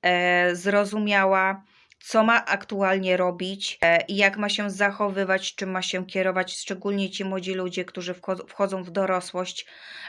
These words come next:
e, żeby wiedzieli, co mają w tym momencie robić, bo, y, rozumiem, że może ktoś się czuć zagubiony. Mm, to wszystko opisałam w poprzednich filmach, tutaj na, mm,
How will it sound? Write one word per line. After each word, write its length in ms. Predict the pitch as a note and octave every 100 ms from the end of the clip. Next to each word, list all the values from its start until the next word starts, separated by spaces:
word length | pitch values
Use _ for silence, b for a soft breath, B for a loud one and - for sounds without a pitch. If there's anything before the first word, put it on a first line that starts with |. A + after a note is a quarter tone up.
| - -
e, 180 | F#3 F#3
żeby 500 | F3+ G3+ G3 G#3 G3
wiedzieli, 480 | G3 F#3 G3+ G3 F#3+
co 220 | - A3
mają 300 | A3+ G#3 G3
w 100 | G3+
tym 200 | G3 G3
momencie 440 | F#3+ G3 F#3+ G3+
robić, 340 | G3 F3 F3 F3+
bo, 460 | F#3 F#3 F#3 - F#3+ F#3+ F#3 F#3
y, 40 |
rozumiem, 480 | G3 G3 G3 F#3+ F#3
że 440 | F3+ F#3 F3+ F#3 -
może 380 | F3+ F#3 F#3+ F#3+
ktoś 200 | - F#3+
się 220 | - G3
czuć 260 | G3 F#3+ - B B B B -
zagubiony. 1080 | F3+ F#3+ G3+ G3+ F3 G3 F#3 F3+ F3+ A3 A3 b b b b -
Mm, 440 | G3 G3 G3 G3
to 120 | A3
wszystko 560 | A#3+ - A3+ - G#3+ -
opisałam 720 | G3 G3+ F#3+ - G3 G3 G3
w 100 | G3
poprzednich 580 | - G3 - F#3 F3+ F3+
filmach, 720 | - G3 F#3+ F#3 F#3 - - _
tutaj 400 | G#3 G3+ G3 F#3
na, 400 | F#3 F3+ F3 E3 -
mm, 280 | E3+ E3+